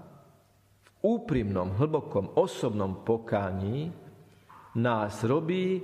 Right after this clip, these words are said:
milosrdnými voči iným. Lebo nie sme nadradení. Ak ja som úbohý pred Bohom, hriešnik, tak aj iného hriešnika chápem ako toho, ktorý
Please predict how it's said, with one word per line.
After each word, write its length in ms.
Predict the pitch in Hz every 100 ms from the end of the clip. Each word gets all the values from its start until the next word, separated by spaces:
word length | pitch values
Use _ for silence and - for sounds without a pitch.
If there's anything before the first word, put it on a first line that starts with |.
| - -
milosrdnými 880 | 113 135 180 185 - 175 151 156 151
voči 400 | 127 135 - 131
iným. 640 | - 107 92 87 90 - - - - _ _ _ _ -
Lebo 240 | 113 123
nie 80 | 147
sme 220 | 147 165
nadradení. 640 | 156 156 131 95 95 95 -
Ak 120 | - 120
ja 200 | 156 180
som 360 | - 143 123 113 - - -
úbohý 400 | 156 156 123 110
pred 240 | - 143
Bohom, 460 | 160 165 101 95 92
hriešnik, 760 | 113 160 - - 92 87 - - - - - _ _ _ -
tak 160 | 143 135
aj 100 | 123
iného 380 | 170 190 143 120
hriešnika 500 | 123 131 139 131 123
chápem 320 | - 123 127
ako 220 | 123 120 110 -
toho, 260 | 135 135 139 - - -
ktorý 500 | 127 123 127 123 -